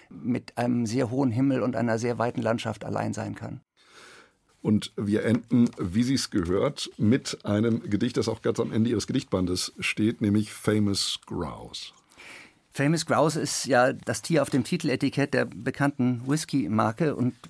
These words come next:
Speaker 1: wer beschreibt mein Erstaunen, als mir in einer nordischen Landschaft in Yorkshire die Famous Grouse persönlich unverhofft entgegenkommt?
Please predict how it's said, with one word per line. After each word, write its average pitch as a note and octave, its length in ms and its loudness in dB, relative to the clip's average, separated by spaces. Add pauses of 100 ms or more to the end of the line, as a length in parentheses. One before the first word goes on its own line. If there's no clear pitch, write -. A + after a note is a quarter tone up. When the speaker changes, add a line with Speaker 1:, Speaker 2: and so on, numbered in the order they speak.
Speaker 1:
wer A#2+ 100 2
beschreibt C3 400 0
mein B2+ 240 2
Erstaunen, B2+ 500 0
als A#2+ 240 -4
mir C3+ 360 2 (140)
in C3+ 300 0
einer C3 300 0
nordischen C3 600 0
Landschaft C3 520 0
in B2+ 140 0
Yorkshire A#2+ 380 -2 (500)
die B2 80 -6
Famous C3 340 2
Grouse B2+ 260 4
persönlich C3+ 600 0
unverhofft B2+ 480 0
entgegenkommt? A2+ 680 -2